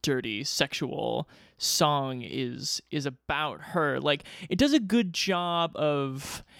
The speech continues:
and this is, like, a smaller moment, but during Computer Blue, when, like, it's right at the peak of people being like, "Prince, your music is too weird," and then he plays Computer Blue and, like, <laughs> knocks over the mic stand with the neck of his guitar as kind of, like, a "fuck you"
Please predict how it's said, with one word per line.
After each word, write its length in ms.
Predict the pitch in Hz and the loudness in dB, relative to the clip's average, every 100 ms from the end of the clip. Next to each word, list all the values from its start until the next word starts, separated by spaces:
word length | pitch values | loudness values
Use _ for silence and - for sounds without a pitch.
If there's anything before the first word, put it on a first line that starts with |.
| - | 0
and 120 | 185 | 2
this 120 | 196 | 2
is, 80 | 202 | 0
like, 100 | 185 | -2
a 60 | 165 | -2
smaller 360 | - 190 175 | 2 2 4
moment, 300 | 156 143 139 | 2 0 0
but 120 | 147 147 | -2 2
during 260 | 175 170 | 2 2
Computer 400 | 165 160 190 160 | 0 0 0 0
Blue, 680 | 147 240 294 220 143 - - - - - | 0 2 6 6 6 0 -6 -8 -20 0
when, 320 | 160 160 151 | 2 4 2
like, 180 | 143 - - | -2 -2 -2
it's 140 | 180 | 0
right 140 | 202 190 | 0 0
at 40 | |
the 60 | 170 | -2
peak 280 | - 190 170 | 0 2 0
of 100 | - | 0
people 240 | 170 156 | 0 0
being 220 | 156 147 | 0 0
like, 180 | 143 - - | -2 -4 -4
"Prince, 340 | - 202 - | 2 2 2
your 100 | 180 | 0
music 400 | 165 170 190 202 | 2 4 4 2
is 160 | 170 - | 0 0
too 320 | - 190 180 | -2 0 2
weird," 560 | 165 180 175 156 131 - | 2 2 4 4 2 0
and 100 | 151 | 2
then 80 | 156 | 2
he 60 | |
plays 260 | - 175 156 | 2 2 2
Computer 380 | 156 - 160 139 | -2 0 0 2
Blue 260 | 147 151 | 0 -2
and, 120 | 135 | -2
like, 240 | 123 117 - - | -6 -8 -10 -18
<laughs> 140 | - - | -14 -2
knocks 560 | 147 151 165 - - | 0 2 0 -4 0
over 240 | 165 160 156 | 2 4 2
the 120 | 147 | 2
mic 260 | 139 139 - | 0 -2 -2
stand 380 | - 139 139 | -2 -2 0
with 140 | 139 139 | -2 -2
the 60 | |
neck 300 | 135 135 135 | 0 0 0
of 120 | 143 147 | 0 0
his 180 | 131 | 0
guitar 640 | 139 135 - 139 - - - | -2 -4 2 4 4 2 0
as 220 | - 135 | 0 -2
kind 240 | - 139 131 | -2 -4 -4
of, 80 | 135 | -4
like, 140 | 131 | -6
a 60 | 131 | -6
"fuck 440 | - 143 - - | -2 -2 0 0
you" 380 | 139 123 127 | 0 0 -2